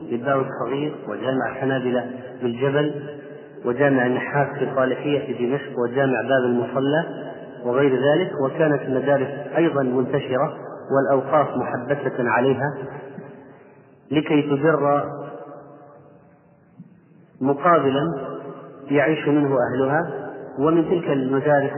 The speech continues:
أو دور الحديث المشهورة المدرسة الأشرفية، وكذلك دار الحديث السكرية بالقصاعين، وكان القيم عليها عبد الحليم بن تيمية والد شيخ الإسلام، وتولى شيخ الإسلام بعده، وبعده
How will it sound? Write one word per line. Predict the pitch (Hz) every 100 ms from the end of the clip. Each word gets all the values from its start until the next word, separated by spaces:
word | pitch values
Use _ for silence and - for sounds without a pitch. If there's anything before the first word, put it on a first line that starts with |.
| 131
أو | 123
دور | 143 135
الحديث | 120 143 139 127
المشهورة | 127 123 143 143 135
المدرسة | 143 135 131 131
الأشرفية، | 120 135 123 - 143 160 - - - - - - - - - - - -
وكذلك | 127 139 151 147 147 143 131
دار | 151 143
الحديث | 127 143 147 139
السكرية | 143 147 - 139 147 135
بالقصاعين، | 123 139 131 - 135 123 147 175 170 - - - - -
وكان | 127 135 151
القيم | 139 - 147 135
عليها | 127 143 139
عبد | 123 117
الحليم | 131 147 151
بن | 135 131
تيمية | 139 135 147 139
والد | 139 131
شيخ | 135 139
الإسلام، | 120 120 - 135 151 160
وتولى | 135 139 139 135
شيخ | 139 139
الإسلام | 123 131 135 131
بعده، | 131 135 147 165 202 190 - - - - - - -
وبعده | 143 160 156 156 147